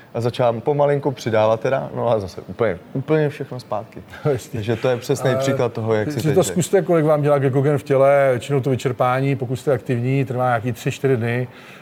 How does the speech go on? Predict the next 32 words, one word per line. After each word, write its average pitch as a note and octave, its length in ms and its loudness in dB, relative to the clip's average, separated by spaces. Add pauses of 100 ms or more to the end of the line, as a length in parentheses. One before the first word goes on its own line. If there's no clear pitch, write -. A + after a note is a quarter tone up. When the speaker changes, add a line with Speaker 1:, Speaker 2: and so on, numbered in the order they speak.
Speaker 2:
takže A2+ 180 -4
to C3 80 0
zkuste. B2 420 -2 (640)
Eh, A2 1040 4
prostě G#2 260 -2
přes, A2 220 -6
tady - 340 -4
ty B2+ 100 2
čtyři B2+ 240 -2
dny B2+ 100 2
za A#2+ 60 2
sebou C3 240 2
nulu, B2+ 340 4 (220)
to A2+ 60 -4
vydrží B2 240 2
každej. A#2+ 500 2 (360)
Úplně G#3 220 2
bez F3 120 2
sacharidů, C3 420 0 (600)
jenom F3 160 4
bílkoviny, C3 480 2 (120)
tuky. G2+ 320 -4 (560)
Žádný D3 200 2
sacharidy, C3 420 0
vůbec, A#2+ 300 0
stopový C#3+ 400 -2
sacharidy. A#2+ 460 0 (280)
Jenom C#3 180 2
ze B2+ 60 2
zeleniny, C#3 520 2 (300)
čtyři C#3+ 280 0
dny, D3 320 0